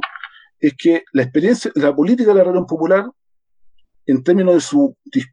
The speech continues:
práctica, de su actitud, de su fórmula, tal vez, tal vez sacando todo lo del componente armado, pero en su radicalidad antisistémica,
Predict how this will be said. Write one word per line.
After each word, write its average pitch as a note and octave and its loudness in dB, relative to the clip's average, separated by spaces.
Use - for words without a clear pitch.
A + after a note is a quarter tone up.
práctica, D3+ -2
de B2+ -6
su C3 -2
actitud, D#3+ 0
de C#3 0
su B2 -8
fórmula, D#3+ 0
tal B2 -2
vez, E3 2
tal B2+ -2
vez D#3 0
sacando D#3 2
todo F3 4
lo F3 6
del E3 2
componente C#3+ -2
armado, D#3 0
pero C#3 2
en C3+ 2
su C#3+ -2
radicalidad C#3 4
antisistémica, D#3 -2